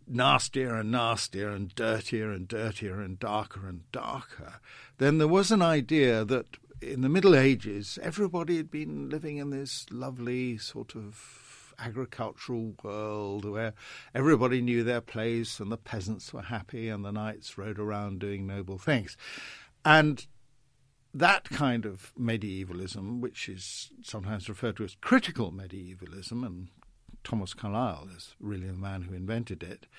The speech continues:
um, that medievalism was actually a form of criticism of, of the present day,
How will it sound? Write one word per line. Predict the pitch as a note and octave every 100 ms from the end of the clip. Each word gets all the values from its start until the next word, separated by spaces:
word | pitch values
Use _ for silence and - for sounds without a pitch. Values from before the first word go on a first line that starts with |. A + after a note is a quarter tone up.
| - - - -
um, | B2 C3 B2+ A#2 - - _ _ -
that | A2+ G3 - -
medievalism | - B2+ G#2+ A2 G#2+ G#2 G#2 A2 A#2+
was | B2 C3
actually | C#3+ - -
a | A#2+
form | D3 A#2 A2
of | -
criticism | - C3+ A#2+ F#2+ F2+ F2+ F#2
of, | F#2+ -
of | A2+ G2+ - -
the | G2
present | A#2+ F#2+ G2 -
day, | D#3+ A2+ D#2